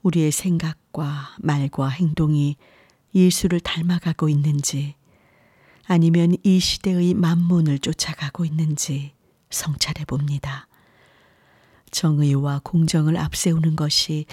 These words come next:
우리 안의 부정의를 감추기 위함은 아닌지, 사랑을 내세우는 것이 우리의 사랑 없음을 숨기기 위함은 아닌지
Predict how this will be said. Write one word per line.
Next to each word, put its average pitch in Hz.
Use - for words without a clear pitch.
우리 175
안의 175
부정의를 170
감추기 -
위함은 160
아닌지, 151
사랑을 220
내세우는 170
것이 151
우리의 143
사랑 170
없음을 -
숨기기 196
위함은 160
아닌지 147